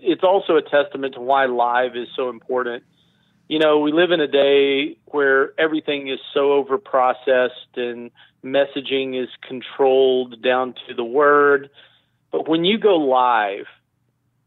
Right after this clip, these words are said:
all bets are off, and you don't know which direction it's gonna go. And that's one of the things that,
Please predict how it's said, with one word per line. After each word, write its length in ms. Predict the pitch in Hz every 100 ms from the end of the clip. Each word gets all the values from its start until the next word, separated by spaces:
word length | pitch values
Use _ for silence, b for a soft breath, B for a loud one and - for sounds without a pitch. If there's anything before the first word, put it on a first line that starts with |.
| _ -
all 180 | 139
bets 320 | 139 139 131 131
are 160 | 120
off, 260 | 117 117 - 160
and 120 | 147
you 80 | 160
don't 180 | 170
know 140 | 160 151
which 260 | 139 139 -
direction 440 | 135 165 - 160
it's 140 | 156 -
gonna 160 | 160
go. 300 | 151 160 156
And 120 | 147
that's 220 | 170 190 196
one 140 | 190
of 60 | 156
the 100 | 143
things 300 | 156 151 135
that, 280 | 139 139